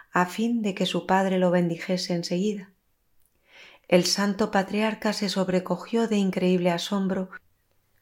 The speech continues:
cuando se dio cuenta de lo que acababa de pasar,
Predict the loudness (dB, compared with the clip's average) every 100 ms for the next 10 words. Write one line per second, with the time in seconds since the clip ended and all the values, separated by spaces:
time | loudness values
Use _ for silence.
0 | _ 2 4 6 4 2 -2 _ -2 0
1 | 2 2 2 4 6 6 4 2 4 2
2 | 2 2 2 4 6 6 4 0 -2 -2
3 | -2 -4